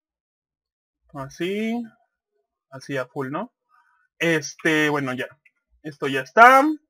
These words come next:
¿Qué más hay? Workshop. Esto no. O a ver, ¿qué es esto? Ah, esto es lo del editor, pero esto ahorita no. Gracias. A la mierda, güey. Negro con barba blanca, güey. Digo, sí hay gente así, pero no mames, güey. Se ve.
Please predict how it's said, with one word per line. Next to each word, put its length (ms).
¿Qué 120
más 220
hay? 180
Workshop. 560
Esto 280
no. 360
O 80
a 20
ver, 140
¿qué 80
es 80
esto? 380
Ah, 340
esto 160
es 60
lo 140
del 160
editor, 460
pero 100
esto 160
ahorita 240
no. 320
Gracias. 760
A 100
la 140
mierda, 460
güey. 360
Negro 380
con 260
barba 280
blanca, 440
güey. 340
Digo, 240
sí 140
hay 80
gente 260
así, 320
pero 260
no 160
mames, 460
güey. 180
Se 140
ve. 320